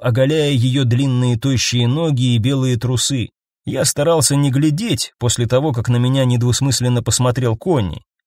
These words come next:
«Все, лови!» крикнула она. Я опять придержал веревку,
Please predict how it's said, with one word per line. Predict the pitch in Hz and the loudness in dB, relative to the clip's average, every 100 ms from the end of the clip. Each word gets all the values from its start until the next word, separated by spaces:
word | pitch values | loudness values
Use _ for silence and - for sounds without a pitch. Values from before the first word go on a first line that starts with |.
| _ | _
«Все, | - - 320 277 _ | -2 2 2 0 _
лови!» | 220 294 302 254 240 220 _ _ | 0 2 4 2 -2 -6 _ _
крикнула | - 127 117 117 117 117 | -2 0 0 2 4 4
она. | 117 110 - _ _ _ - | 4 2 -2 _ _ _ -8
Я | 113 226 214 | -4 0 0
опять | - 156 113 | 0 0 0
придержал | - 123 131 120 139 135 | -2 -2 0 0 2 2
веревку, | 131 247 226 - 233 190 | 0 -2 -6 -6 -4 -2